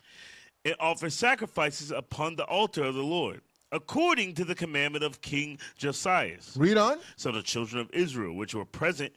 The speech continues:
Speaker 1: held the Passover at that time, and the feast of sweet bread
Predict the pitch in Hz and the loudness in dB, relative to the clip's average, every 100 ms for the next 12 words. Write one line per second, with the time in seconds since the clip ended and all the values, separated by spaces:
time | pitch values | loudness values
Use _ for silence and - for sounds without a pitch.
0 | - - - 185 202 196 196 220 247 - | -18 -8 0 2 2 -2 2 4 4 2
1 | 170 147 156 147 160 160 175 175 104 92 | 0 2 0 2 -2 -2 -2 -2 -4 -8
2 | _ - - - 127 135 - 208 202 - | _ -20 -16 -8 -4 -4 -4 -2 -2 -4
3 | 185 - 202 247 - 147 240 294 196 - | -4 -4 -2 -2 -2 2 6 8 8 4